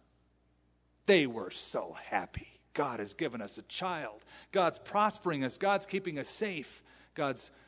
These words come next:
gonna prosper our ministry." But then his wife became ill, and his son became ill, and both of them died. Everything that he expected fell.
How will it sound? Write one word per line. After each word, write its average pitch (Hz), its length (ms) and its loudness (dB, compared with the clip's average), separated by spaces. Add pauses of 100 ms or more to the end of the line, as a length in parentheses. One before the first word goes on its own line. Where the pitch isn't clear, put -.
gonna 127 160 -4
prosper 147 480 0
our 135 80 4
ministry." 127 440 -4 (1160)
But - 120 -14
then 156 120 4
his 143 140 2
wife 151 260 4
became 143 380 -2
ill, 143 300 2
and 123 100 -4
his 127 100 -4
son 147 240 -2
became 123 420 -2
ill, 120 180 0
and 113 100 -2
both 123 220 0
of 120 120 -8
them 117 140 -4
died. 104 460 -2 (1800)
Everything 202 600 2
that 165 120 2
he 151 140 2
expected 139 680 0 (440)
fell. 98 640 -4